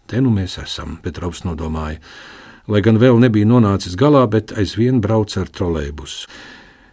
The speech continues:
Te kā pēc pasūtījuma parādījās saule,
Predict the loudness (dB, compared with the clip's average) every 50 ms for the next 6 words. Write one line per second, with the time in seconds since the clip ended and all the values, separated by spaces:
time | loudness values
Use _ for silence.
0 | _ _ -2 0 2 4 4 4 4 2 0 0 0 0 0 2 4 6 6 6
1 | 6 4 2 2 4 2 2 0 0 2 4 4 4 4 4 4 4 2 0 -2
2 | -4 -6 -6 -2 0 2 2 4 4 2 2 0 -2